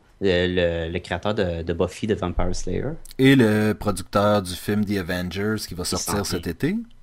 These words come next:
Speaker 1: Oui. Et fait que là, on a une nouvelle approche, mais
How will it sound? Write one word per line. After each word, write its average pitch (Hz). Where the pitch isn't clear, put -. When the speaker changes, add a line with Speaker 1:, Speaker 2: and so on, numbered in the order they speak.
Speaker 1:
Oui. 95
Et -
fait 92
que 82
là, 104
on 98
a 98
une 98
nouvelle 101
approche, 110
mais 85